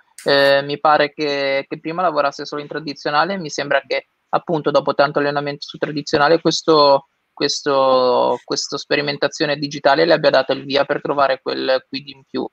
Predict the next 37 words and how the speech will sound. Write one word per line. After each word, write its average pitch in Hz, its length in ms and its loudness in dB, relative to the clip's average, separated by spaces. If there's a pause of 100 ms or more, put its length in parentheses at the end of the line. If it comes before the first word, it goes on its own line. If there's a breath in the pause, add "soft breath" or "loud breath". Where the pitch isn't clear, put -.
(160)
secondo 131 520 0
me. 120 260 -4 (260)
Eh, 139 240 4
qua 214 180 4
in 254 60 4
realtà 180 300 2
io 151 180 -2
se - 160 -10
prima 160 200 -6
ci 156 120 -12
vedevo 160 260 -4
un 160 120 -8
po' 160 160 -2
più 170 160 -6
da 160 100 2
lì, 170 220 -2
qua 170 160 4
a 190 60 2
me 160 240 -2
invece 160 480 -2
ricorda 147 400 0
già 143 100 4
un 147 80 -2
po' 147 100 -8
più 156 140 -4
Magritte, 139 580 -4
ci - 140 -12
vedo 135 140 0
un 147 80 -4
pochino 143 320 -2
più 135 140 -4
Magritte 135 460 -2
in 131 100 -12
questo - 480 0 (420 soft breath)
in 139 160 0
particolare. 127 840 4 (240)
Ehm, 127 1300 0